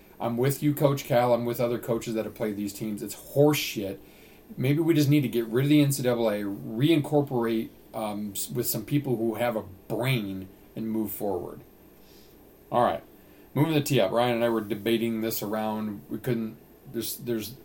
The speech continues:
there's other things, believe me, we're gonna get to that actually get their own full spot, not as a podium or whatever. Here's one that we talked about probably about a year ago this time with Coach Ken George, uh,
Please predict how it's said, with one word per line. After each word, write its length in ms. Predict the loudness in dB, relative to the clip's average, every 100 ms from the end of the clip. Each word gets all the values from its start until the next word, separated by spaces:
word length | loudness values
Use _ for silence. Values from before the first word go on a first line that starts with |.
| -6
there's 220 | -6 -6 0
other 280 | 2 4 2
things, 360 | 2 -2 -2
believe 500 | -4 -6 -2 -2 0
me, 160 | -2 -4
we're 180 | -4 -4
gonna 140 | -6
get 200 | -4 -6
to 160 | -4 -4
that 140 | -2 0
actually 320 | 0 -2 -8
get 140 | -6
their 200 | -8 -8
own 340 | -6 -6 -6 -8
full 280 | -4 -4
spot, 560 | -4 -4 -2 -2 -2 -6
not 220 | -6 -4
as 120 | -4
a 40 | -8
podium 500 | -6 -6 -4 -6 -6
or 60 |
whatever. 400 | -4 -4 -4 -6 -12 -20 -20 -20 -20 -20 -20 -20 -20 -20 -20 -20 -12
Here's 260 | 4 4 6
one 180 | 4 4
that 120 | 2
we 100 | 4
talked 260 | 6 4
about 280 | 6 4 4
probably 240 | 2 2 4
about 220 | 4 2
a 40 |
year 300 | 0 -2 -2
ago 260 | -2 -4 -4
this 140 | -6
time 240 | -4 -4 -4
with 180 | -8 -6
Coach 300 | -6 -6 -8
Ken 200 | -6 -4
George, 440 | -2 -4 -6 -6
uh, 380 | -2 -2 -2